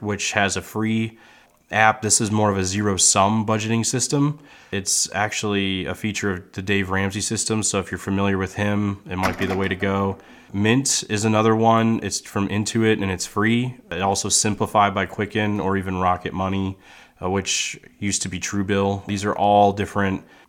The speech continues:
platforms that you can use that are low cost to free, and they would really help you kind of get that format that you would need if you don't know where to start.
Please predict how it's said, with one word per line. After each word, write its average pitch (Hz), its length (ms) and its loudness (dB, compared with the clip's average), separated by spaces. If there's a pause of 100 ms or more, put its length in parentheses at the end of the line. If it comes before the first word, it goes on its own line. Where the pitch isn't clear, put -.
(180)
platforms 113 800 4
that 104 100 0
you 104 100 -2
can 107 160 -2
use 101 400 2
that 95 360 2 (380)
are 98 140 4
low 113 280 6
cost 107 500 4
to 95 80 -6
free, 127 600 0 (140)
and 98 420 0
they 104 80 0
would 101 160 -2
really 101 280 0
help 101 300 0
you 101 360 -2
kind 98 240 -2
of 90 100 -8
get 101 220 -4
that 92 220 -4
format 104 600 0
that 104 100 -4
you 107 120 -4
would 113 120 -2
need 117 320 0
if 95 160 -6
you 101 80 -4
don't 95 220 -2
know 95 100 -2
where 95 140 0
to 87 60 -6
start. 98 480 -2